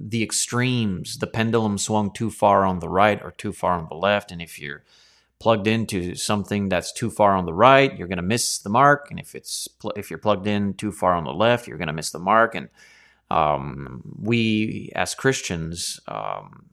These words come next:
are held at a higher standard of how we think and operate and behave. And, um, we are indeed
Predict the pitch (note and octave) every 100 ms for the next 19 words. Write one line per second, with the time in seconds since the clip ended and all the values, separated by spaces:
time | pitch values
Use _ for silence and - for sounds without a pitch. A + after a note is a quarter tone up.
0 | _ - F2 A2+ A#2+ G#2+ F#2+ - A#2+ A2+
1 | E2+ - A#2 C#3+ B2+ F2+ D2+ - - F#2+
2 | - - G2+ G2 F#2+ - C3 A#2+ F2+ -
3 | A#2 - E2 D#2+ - F#2 F2 F2+ A#2+ C3+
4 | F2+ - - _ _ _ _ _ - D#2+
5 | E2+ E2+ E2 D#2+ E2 D#2+ D2+ D2 E2 G2
6 | G2+ G2 G#2 G2 G2 A2 B2+ A2+ A#2+